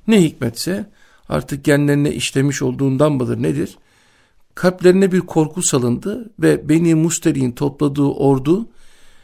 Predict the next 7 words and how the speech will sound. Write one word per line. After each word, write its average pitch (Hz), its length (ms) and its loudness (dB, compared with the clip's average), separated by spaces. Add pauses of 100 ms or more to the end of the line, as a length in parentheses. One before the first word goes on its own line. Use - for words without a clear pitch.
(140)
veya 160 420 6 (200)
o 175 140 -2
kuvvet 147 560 0 (1080)
bir 233 200 4
anda 214 520 2
bozguna 156 500 2
uğradı. 120 420 -8